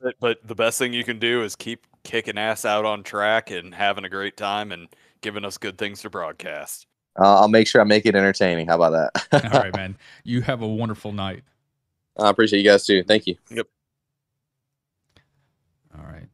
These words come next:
Speaker 3: Uh, well, that was, uh, wonderful. Cameron Hearn from the Fuel Racing League. Ah, you know, I'm, I, I enjoy this. You know, we, we now have, uh, a cu-, two Cup Series we cover, Xfinity Series, an arca Series, and a Truck Series.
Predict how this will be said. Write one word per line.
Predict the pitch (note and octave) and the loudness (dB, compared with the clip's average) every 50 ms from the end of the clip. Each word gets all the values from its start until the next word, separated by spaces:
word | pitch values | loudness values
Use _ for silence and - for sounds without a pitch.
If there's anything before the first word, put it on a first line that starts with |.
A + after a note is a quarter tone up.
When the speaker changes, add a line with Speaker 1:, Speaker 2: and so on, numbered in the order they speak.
| _ _ - | _ _ -20
Speaker 3:
Uh, | - - - - - - | -20 -20 -20 -20 -20 -20
well, | A#2+ B2 A2+ | -18 -16 -14
that | C3+ - - | -14 -14 -14
was, | D3+ A#2 G#2+ A#2+ | -14 -12 -8 -6
uh, | A2 A2 G#2+ G#2 | -6 -4 -6 -6
wonderful. | A2+ B2 C#3 D#3+ D3 - B2+ A2+ | -6 -6 -6 -6 -6 -8 -10 -12
Cameron | - - D3+ D#3 F3 F3+ E3 C3 | -8 -6 -6 -6 -6 -6 -10 -12
Hearn | - - - A#2 C3+ C3+ A#2+ | -12 -12 -10 -8 -8 -8 -8
from | G2+ - - G#2 F#2+ | -10 -12 -14 -14 -14
the | G2 F#2 | -14 -16
Fuel | - - - A2 A#2+ B2+ A#2 | -18 -16 -12 -10 -10 -8 -8
Racing | F#2+ F#2 A2 A2 - - E2+ | -8 -8 -8 -10 -10 -12 -16
League. | D2+ D#2+ F2 D#2+ E2 | -16 -16 -16 -14 -12
Ah, | F#2+ A2+ A2+ - - _ _ _ _ _ _ _ _ - | -10 -8 -8 -10 -10 _ _ _ _ _ _ _ _ -12
you | G2+ | -8
know, | |
I'm, | C3 C#3 B2 | -8 -8 -8
I, | - - C#3 B2 B2 - - | -8 -12 -12 -12 -12 -12 -8
I | C3 C3+ | -8 -6
enjoy | C3 B2 A#2 C3 C#3+ C#3 G#2+ | -6 -4 -4 -2 -2 -2 -2
this. | F2+ F2+ F2+ - - | -4 -6 -10 -8 -8
You | G2+ F#2+ | -8 -6
know, | G2 G2 | -6 -6
we, | G2+ A2 A2+ G#2+ F#2+ _ | -6 -6 -8 -8 -10 _
we | - A2+ A2 | -12 -10 -8
now | G#2+ G#2+ A2+ A#2 A#2 | -6 -4 -4 -4 -4
have, | A2+ A#2+ A2+ A2 G#2+ G#2 G2+ G2 G2 G2 - - | -6 -4 -4 -2 -2 -2 -2 -4 -6 -10 -12 -10
uh, | F#2 F2+ F2+ F2 E2+ E2 - - - _ _ _ _ _ _ _ _ _ _ - | -8 -6 -6 -6 -8 -10 -14 -18 -20 _ _ _ _ _ _ _ _ _ _ -12
a | - F2+ F2+ | -10 -10 -10
cu-, | - - - B2+ - - _ _ | -10 -8 -8 -8 -8 -8 _ _
two | - - C#3 D#3 | -10 -8 -8 -8
Cup | - F3+ E3 _ - | -6 -8 -10 _ -8
Series | - D3+ D3+ D3 D3 - | -8 -6 -6 -6 -8 -8
we | C#3+ D3 | -10 -12
cover, | C3+ - A#2+ G2 F#2+ F#2+ G2 G2+ A#2 A#2+ - _ _ _ _ - | -8 -6 -4 -4 -4 -4 -6 -8 -8 -10 -12 _ _ _ _ -18
Xfinity | - F#2 - - - - C3 C3+ C3+ A2+ G2+ G2 | -18 -18 -18 -16 -10 -8 -8 -6 -6 -8 -8 -10
Series, | - - F#2+ E2+ D#2+ E2 F2+ F#2+ G2 F#2+ - _ _ _ _ _ - | -10 -12 -12 -12 -12 -12 -12 -14 -14 -16 -20 _ _ _ _ _ -14
an | E2+ F#2+ G#2+ | -12 -12 -10
arca | G2+ A#2+ C#3 D#3 - - F#2+ | -6 -6 -6 -6 -6 -10 -14
Series, | F2+ - - G2+ F#2 F#2 F#2+ F#2+ G2 - - - | -12 -12 -12 -10 -10 -8 -8 -10 -12 -14 -14 -12
and | A2 G#2+ | -10 -10
a | F#2+ F2 | -10 -10
Truck | - - - C3 - - | -12 -12 -12 -12 -12 -14
Series. | - - F2+ D#2 D2 - - _ _ - _ | -18 -18 -16 -18 -18 -20 -20 _ _ -20 _